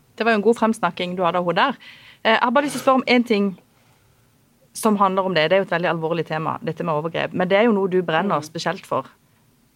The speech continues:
Speaker 1: Kan du
Speaker 2: Mm.
Speaker 1: si litt om hva du ønsker å få til, ehm, på Sørlandet, som handler om det?
Speaker 2: <laughs> Å ja. Ja, det kan jeg si. En annen person som jeg har møtt, og som har imponert meg veldig,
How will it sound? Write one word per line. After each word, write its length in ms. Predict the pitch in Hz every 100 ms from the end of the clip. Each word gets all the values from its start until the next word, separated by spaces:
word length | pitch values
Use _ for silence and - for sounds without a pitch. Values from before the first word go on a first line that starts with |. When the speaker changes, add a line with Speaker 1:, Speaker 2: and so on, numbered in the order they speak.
| _ -
Speaker 1:
Kan 120 | 208
du 60 |
Speaker 2:
Mm. 60 | 165 147
Speaker 1:
si 140 | 254
litt 220 | 226 208 -
om 440 | 185 190 190 180 - _
hva 260 | - 170 185
du 80 | 196
ønsker 380 | 175 165 160 185
å 60 | 185
få 80 | 175
til, 200 | 170 175 180 - _ _ _ _ _ _ _ -
ehm, 520 | 175 165 160 156 151 - _ - 170
på 80 | 180
Sørlandet, 500 | 165 160 175 156 147 _ _ _ _ _ _ _ _
som 180 | - 175
handler 200 | 160 170
om 80 | 170
det? 140 | 233 - _ _ _ _ _ _ _ -
Speaker 2:
<laughs> 80 | 233 208 185 -
Å 80 | 190
ja. 220 | 202 214 214 156 - - - -
Ja, 80 | 180
det 120 | 214
kan 100 | 233
jeg 100 | 202
si. 280 | - 165 160 - - -
En 120 | 208
annen 220 | 208 262
person 380 | 262 - 156 156
som 160 | 165 170
jeg 120 | 165
har 100 | 165
møtt, 420 | 160 - _ -
og 100 | 175
som 160 | 165 170
har 60 | 165
imponert 440 | 160 165 165 -
meg 180 | 160 147
veldig, 460 | 147 160 156 143